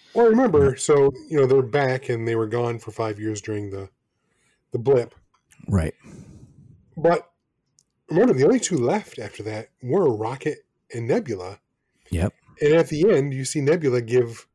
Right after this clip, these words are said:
Speaker 1: Rocket a gift.
Speaker 2: Yes.
Speaker 1: And I thought was, that was a nice little acknowledgement of that. I mean, yes, it was the whole Christmas theme and stuff, but to see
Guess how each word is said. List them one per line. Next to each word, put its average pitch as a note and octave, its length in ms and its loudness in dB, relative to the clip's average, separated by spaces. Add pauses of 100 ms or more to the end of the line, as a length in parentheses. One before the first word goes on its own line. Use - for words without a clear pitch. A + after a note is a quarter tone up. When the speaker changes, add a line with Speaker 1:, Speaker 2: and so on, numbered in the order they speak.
(320)
Speaker 1:
Rocket B2+ 360 -4
a A2 60 -2
gift. A#2 520 -4 (340)
Speaker 2:
Yes. F#2+ 440 0 (460)
Speaker 1:
And D#3 100 4
I B3 120 4
thought C4+ 240 -4
was, G#3 160 4
that G#3+ 120 4
was G3+ 180 4
a - 20 -2
nice F#3+ 340 2 (220)
little F3+ 220 4
acknowledgement C#3+ 500 2
of A2 80 -2
that. A2+ 240 -4
I - 20 0
mean, C#3+ 180 -2
yes, D#3+ 280 0
it C#3 100 -8
was C3+ 180 4
the A#2+ 60 0
whole B2 220 2
Christmas C3+ 400 -6
theme A2+ 180 -4
and G#2+ 100 -8
stuff, - 360 -10 (520)
but D3+ 140 2
to C#3 80 -6
see F3 460 -2